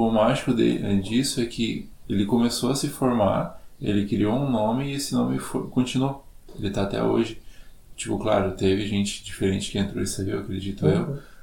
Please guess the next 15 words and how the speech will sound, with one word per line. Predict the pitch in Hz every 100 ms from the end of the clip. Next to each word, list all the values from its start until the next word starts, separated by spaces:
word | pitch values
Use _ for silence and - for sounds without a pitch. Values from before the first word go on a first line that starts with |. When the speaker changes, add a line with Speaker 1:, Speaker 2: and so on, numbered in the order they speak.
| -
Speaker 1:
Mas | - 202 202 101 101 196 - - - - - - - -
pela, | 123 143 139
pela | 139 151 156 139 131 127
continuação | - 123 127 120 - 127
da | 131
marca, | 113 113 107 101
pela | 92
continuação | 101 - 101 107 104
do | 104
nome, | 101 101 95 95 - - - - -
não, | 113 101 95
não | 95 101 101
ter | 113
parado, | - 98 104 117 107
ter, | -